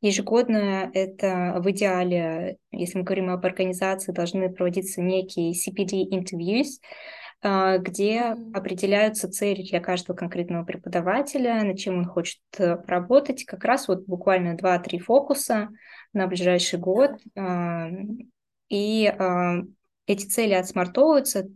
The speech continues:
Speaker 1: то есть, а, выбираются какие-то инструменты, ам, и, а,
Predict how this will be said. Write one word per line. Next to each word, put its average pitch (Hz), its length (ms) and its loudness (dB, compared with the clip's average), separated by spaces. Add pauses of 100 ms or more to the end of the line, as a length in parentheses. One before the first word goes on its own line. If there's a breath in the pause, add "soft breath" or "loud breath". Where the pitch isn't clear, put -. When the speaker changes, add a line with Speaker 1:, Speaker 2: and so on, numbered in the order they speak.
(120)
Speaker 1:
то 185 140 4
есть, - 560 -4
а, 175 260 2 (480 loud breath)
выбираются 196 840 4
какие-то 180 1040 -2 (320)
инструменты, 202 960 2 (500 loud breath)
ам, 190 640 -2 (120)
и, 220 500 0
а, 190 560 0